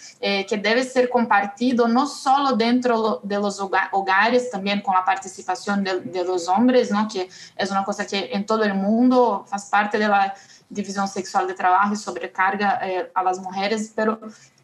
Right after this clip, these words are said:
no es una cosa solo de dentro de los hogares, pero también pensando, eh, en lo público, en lo comunitario, o sea, cómo nuestras experiencias, por ejemplo, de resistencia, de solidaridad frente al,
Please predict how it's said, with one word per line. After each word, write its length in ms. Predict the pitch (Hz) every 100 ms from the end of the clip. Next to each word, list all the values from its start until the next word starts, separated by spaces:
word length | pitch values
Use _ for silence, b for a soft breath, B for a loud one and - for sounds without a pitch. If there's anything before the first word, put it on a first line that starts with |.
| -
no 100 | 247
es 120 | 262
una 120 | 302
cosa 200 | 285 285
solo 240 | - 262 254
de 140 | 220
dentro 460 | 196 233 269 269 240
de 60 |
los 240 | 220 214 202
hogares, 480 | 196 214 233 226 -
pero 220 | 214 214
también 340 | 226 214 226
pensando, 680 | 226 226 226 226 233 247 254 B B B
eh, 680 | 196 202 208 202 190 170 -
en 180 | 214 220
lo 220 | 220 220
público, 720 | 240 240 233 233 - 226 220
en 140 | 214
lo 100 | 202
comunitario, 800 | 208 214 208 208 214 208 220 220
o 60 | 214
sea, 260 | 214 214 208
cómo 240 | 240 262
nuestras 420 | 277 269 262 247
experiencias, 600 | 240 - 240 226 226 240
por 160 | - 214
ejemplo, 400 | 214 208 214 220
de 80 | 208
resistencia, 840 | 214 208 - - 220 226 - 196
de 100 | 202
solidaridad 680 | - 202 196 196 202 202 202
frente 340 | - 214 208
al, 180 | 196